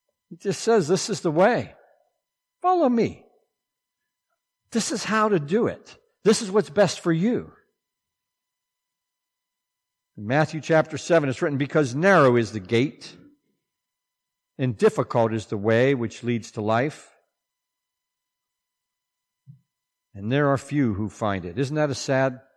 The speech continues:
sad fact? Few. In the grand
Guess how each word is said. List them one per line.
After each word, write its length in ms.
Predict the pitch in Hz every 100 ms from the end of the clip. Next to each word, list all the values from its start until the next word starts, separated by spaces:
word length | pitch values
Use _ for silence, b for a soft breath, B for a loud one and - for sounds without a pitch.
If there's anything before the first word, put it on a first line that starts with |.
| _
sad 560 | _ - 135 120 117 113 _ _
fact? 480 | - 90 78 _ _ _ _ _ _ _ _ _ _
Few. 480 | - - 175 110 92 B B
In 140 | 151
the 80 | 135
grand 840 | - 131 185 254 277 277 214 139